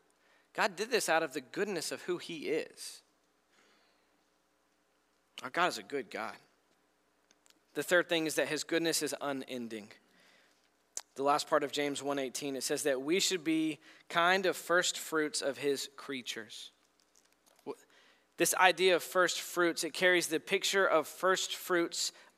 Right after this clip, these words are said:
that of what is to come. It's a foretaste of what is to come. So that means the sanctification happening in your heart, those moments where sin's not appealing to you and it's so refreshing, and those moments when you desire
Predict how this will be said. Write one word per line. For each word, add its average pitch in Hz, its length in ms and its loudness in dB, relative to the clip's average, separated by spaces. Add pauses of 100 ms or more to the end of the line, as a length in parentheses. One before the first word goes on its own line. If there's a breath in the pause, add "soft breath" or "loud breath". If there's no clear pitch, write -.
(200)
that 156 320 4 (220)
of 139 140 2
what 156 280 4
is - 160 -4
to 147 120 -6
come. 113 280 -8 (120)
It's - 100 -6
a 147 80 -2
foretaste 190 760 4
of 139 120 -6
what 147 140 2
is 143 140 -2
to 151 60 -8
come. 131 280 -6
So 175 100 -2
that 196 220 6
means 202 240 0 (240 loud breath)
the 165 100 0
sanctification 202 840 2
happening 185 400 4
in 185 100 -2
your 175 80 0
heart, 180 240 4
those 165 220 2
moments 170 760 4 (240 loud breath)
where 180 220 6
sin's 196 400 4
not 160 240 4
appealing 240 380 2
to 240 120 -2
you 269 200 0
and 208 60 2
it's 165 120 -4
so 196 240 4
refreshing, 185 600 2
and 214 120 0
those 160 140 0
moments 180 520 2
when 202 80 0
you 185 100 0
desire 160 600 2